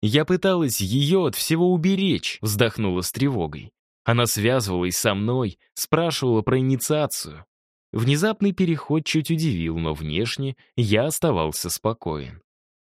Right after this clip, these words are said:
Да, эта тема поднималась, и я понял, что она не в курсе деталей. Джослин боялась отправляться в академию,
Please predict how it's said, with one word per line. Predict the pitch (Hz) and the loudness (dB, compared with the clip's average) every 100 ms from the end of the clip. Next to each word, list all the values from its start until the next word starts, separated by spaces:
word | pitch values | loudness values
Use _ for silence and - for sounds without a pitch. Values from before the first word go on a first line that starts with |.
| _ | _
Да, | 143 196 185 | 0 2 2
эта | 82 82 | -2 -6
тема | - 107 104 | 0 2 2
поднималась, | 98 110 117 131 147 76 69 - | 0 0 0 0 -2 -6 -10 -8
и | 76 | -6
я | 73 | -6
понял, | - 98 101 90 87 | 0 2 4 2 0
что | - 101 | 0 2
она | 101 107 | 2 2
не | 117 | 0
в | - | 0
курсе | 208 196 - | 0 0 -2
деталей. | 151 165 143 82 73 - _ _ _ _ _ - | -2 -2 0 -4 -6 -18 _ _ _ _ _ -6
Джослин | 87 92 117 - 90 85 | 0 2 2 2 0 2
боялась | 90 95 117 107 - | 4 4 4 2 0
отправляться | 101 - 107 117 120 - | -2 2 2 2 0 0
в | 113 | 0
академию, | 107 127 120 143 85 69 | 2 0 2 -2 -2 -8